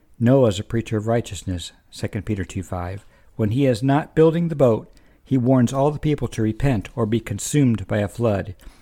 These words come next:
even when there are no indications of any such calamity. Then God brings Noah every kind of land animal, creature, and bird. Is Noah starting a zoo? This is probably what the people wondered. No matter how much he was mocked,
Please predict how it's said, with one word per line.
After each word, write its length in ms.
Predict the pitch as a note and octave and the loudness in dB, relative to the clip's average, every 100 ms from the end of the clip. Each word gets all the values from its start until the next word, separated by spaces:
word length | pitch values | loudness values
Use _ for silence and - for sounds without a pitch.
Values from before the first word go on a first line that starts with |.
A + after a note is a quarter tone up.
| _ - | _ 0
even 400 | D3+ D#3 D3 A#2+ | 0 2 2 2
when 140 | A#2 | 2
there 160 | A#2 G#2 | 2 2
are 60 | |
no 240 | G#2 D3+ D#3 | 2 2 2
indications 680 | A#2+ A2+ - A#2 G2+ G2+ - | 0 0 -2 -4 -2 -6 -6
of 160 | G2 - | -12 -2
any 240 | C#3+ C#3+ | 0 0
such 340 | - F#2 - | -2 -8 -8
calamity. 640 | - G2 F#2+ F#2 F#2 F2+ - _ _ _ _ - _ _ - | -6 -4 -2 -4 -6 -12 -16 _ _ _ _ -20 _ _ -4
Then 200 | C3+ D#3+ | 2 2
God 420 | D3+ C#3+ C#3 B2 | 4 2 2 0
brings 440 | B2 B2+ C3 A#2+ A#2 | 2 4 4 0 0
Noah 400 | A2 G#2+ G#2 G#2 B2+ | 2 4 2 -2 -2
every 240 | B2+ C#3+ | 0 0
kind 260 | - B2+ B2 | 0 2 2
of 260 | G#2+ - | 0 -6
land 300 | A2+ B2+ C3 | 0 2 2
animal, 460 | A#2 A#2 A2+ A2+ A2+ | 2 0 0 -2 -4
creature, 380 | - B2 C3 B2+ | -2 -2 0 -2
and 240 | A#2+ A2+ | 0 0
bird. 360 | G2+ F#2 F#2 - - - - - - - | 0 -2 -4 -10 -20 -20 -20 -20 -14 -6
Is 160 | G2+ | -2
Noah 320 | G#2+ A#2+ B2+ B2 | 0 2 2 0
starting 420 | - B2+ C3 A#2+ | 2 4 4 4
a 60 | |
zoo? 340 | G2 D3 A3+ A3+ - - - - - - _ _ | 6 6 6 0 -10 -20 -20 -20 -20 -20 _ _
This 160 | C#3 A#2 | 0 0
is 100 | G#2+ | 2
probably 300 | A#2+ A#2 G#2+ | 4 4 4
what 180 | G#2+ G#2 | 0 -2
the 80 | G2+ | -4
people 360 | C3+ B2+ F2+ | -4 -4 -2
wondered. 380 | F2 F#2 A2+ B2+ _ _ _ _ - | -2 0 0 -4 _ _ _ _ -2
No 60 | A2+ | 4
matter 200 | B2 B2 | 4 4
how 200 | F#2+ F3 | 2 2
much 220 | F3 D3+ | 2 0
he 100 | - | -4
was 180 | A#2 - | -4 2
mocked, 440 | C3 G2+ G2+ - | 2 2 -2 -12